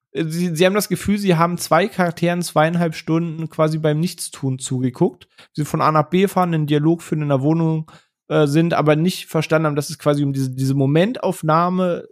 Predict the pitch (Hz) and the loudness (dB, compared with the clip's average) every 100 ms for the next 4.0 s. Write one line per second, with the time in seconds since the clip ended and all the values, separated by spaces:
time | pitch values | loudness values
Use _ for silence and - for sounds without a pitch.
0 | - 151 160 175 170 147 160 165 147 143 | -16 0 0 2 -4 -2 -2 -2 -2 0
1 | 101 165 170 - 147 156 156 156 - _ | -2 -2 -6 -2 0 2 0 -2 -8 _
2 | - 147 156 175 170 - 147 - 170 185 | 0 2 4 4 2 0 0 0 0 0
3 | 156 147 151 151 147 - 151 156 131 | 0 0 0 0 -4 -6 -4 -4 -4